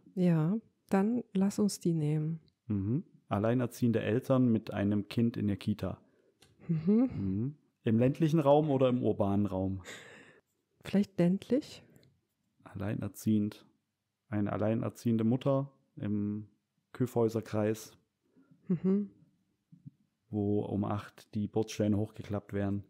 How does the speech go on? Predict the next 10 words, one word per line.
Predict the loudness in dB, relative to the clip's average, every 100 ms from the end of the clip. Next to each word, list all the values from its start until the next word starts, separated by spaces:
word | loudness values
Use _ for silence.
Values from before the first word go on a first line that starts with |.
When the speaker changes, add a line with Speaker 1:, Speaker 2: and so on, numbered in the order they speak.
| _ -2
Speaker 1:
Mhm. | 0 2 0 0
Speaker 2:
und | -2
die | 0
Infrastruktur, | -2 -2 -2 -4 -6 -8 -4 0 2 2 -2 -12 -20 -20 _ _ _ _
ähm, | -2 0 2 2 2 2 0 0 -2 -4
ja, | 0 0 0 -2
noch | 2 2 2
ein |
bisschen | 0 2 2
hinterherhinkt, | 2 2 0 0 -2 -4 -8